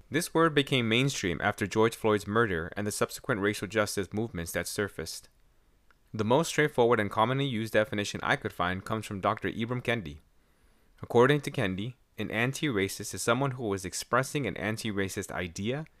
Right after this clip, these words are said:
or supporting an anti-racist policy with their actions. In other words, anti-racism is a process of actively identifying and opposing racism in all its forms. It is rooted in direct and concrete actions to eliminate racism at the individual,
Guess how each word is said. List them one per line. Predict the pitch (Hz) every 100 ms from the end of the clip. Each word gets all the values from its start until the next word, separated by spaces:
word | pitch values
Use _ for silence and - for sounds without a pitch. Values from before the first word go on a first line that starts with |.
| _ _ _ _ -
or | 143
supporting | 147 117 - 143 131 87 -
an | 101
anti-racist | 85 113 110 92 95 - -
policy | - 120 127 - 98
with | 98 117 -
their | 104 107
actions. | 87 90 - - - - - _ _ _ _ _ _ -
In | 113
other | 117
words, | 110 107 101
anti-racism | 117 113 107 90 127 175 107 87 92
is | 95
a | 95
process | - 123 135 -
of | 117 -
actively | 104 123 - 131 113
identifying | 87 - 110 139 131 - 80 85
and | 85
opposing | 85 - 131 139 135 120
racism | 90 107 120 98 85 78 95 -
in | 95
all | 92 139
its | 107
forms. | - 69 80 - - _ _ _ _ _ _ -
It | 104
is | 92
rooted | 101 131 143
in | 131 92
direct | 92 101 123 131
and | - 117 117
concrete | 113 113 113 98
actions | 98 113 - 73 - - _
to | 104
eliminate | 101 117 107 98 98 90
racism | 98 - 107 117 107
at | 90 -
the | -
individual, | 123 135 113 107 120 131